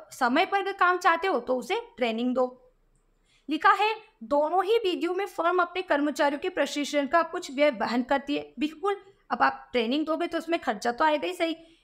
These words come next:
इसी कारण से फर्म इस बात पर बल देगी कि प्रशिक्षण के बाद वे कर्मचारी एक निश्चित अवधि तक, अवधि तक अवश्य फर्म के पास कार्य करें।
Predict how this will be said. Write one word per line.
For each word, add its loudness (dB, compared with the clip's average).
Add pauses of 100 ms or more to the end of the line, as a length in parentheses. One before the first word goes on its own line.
इसी 0
कारण 4
से -4
फर्म 0
इस -6
बात 2
पर 2
बल 2
देगी -2
कि -2
प्रशिक्षण -2
के -6
बाद 4
वे -2
कर्मचारी 0 (160)
एक -2
निश्चित 0
अवधि 2
तक, 2 (320)
अवधि 2
तक 4
अवश्य 0
फर्म 0
के -2
पास 2
कार्य 2
करें। -6